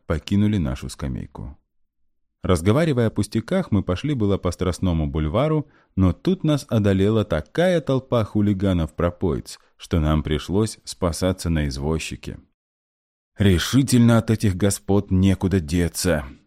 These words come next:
со злостью произнёс Шерлок Холмс. «Вообще, дорогой Ватсон, если сравнить Россию с Англией, придётся удивляться очень многому. У нас в Лондоне вы не встретите и десятой доли того количества нищих, которые мы видим здесь, хотя подчас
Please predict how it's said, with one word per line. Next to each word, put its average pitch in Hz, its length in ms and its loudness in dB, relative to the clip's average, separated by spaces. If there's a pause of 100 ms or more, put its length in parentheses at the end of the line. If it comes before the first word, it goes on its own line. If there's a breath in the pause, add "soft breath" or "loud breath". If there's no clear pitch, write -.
(140)
со 90 180 0
злостью 80 460 -2
произнёс 80 520 -2
Шерлок 76 460 -4
Холмс. 67 420 -8 (200)
«Вообще, 90 580 0
дорогой 87 360 0
Ватсон, 90 480 -2 (240 loud breath)
если 95 360 2
сравнить 92 440 0
Россию 82 380 -2
с - 80 -8
Англией, 95 580 -2
придётся 92 460 0
удивляться 117 580 0
очень 95 260 0
многому. 90 640 0 (320)
У 95 80 6
нас 113 280 6
в 104 60 -2
Лондоне 123 400 2
вы 87 120 4
не 101 120 6
встретите 113 540 0
и 101 60 2
десятой 120 500 -2
доли 101 320 2
того 110 320 0
количества 98 600 -2
нищих, 135 600 0 (300)
которые 104 360 4
мы 104 140 6
видим 98 320 2
здесь, 92 480 -2 (160)
хотя 92 320 0
подчас - 560 -2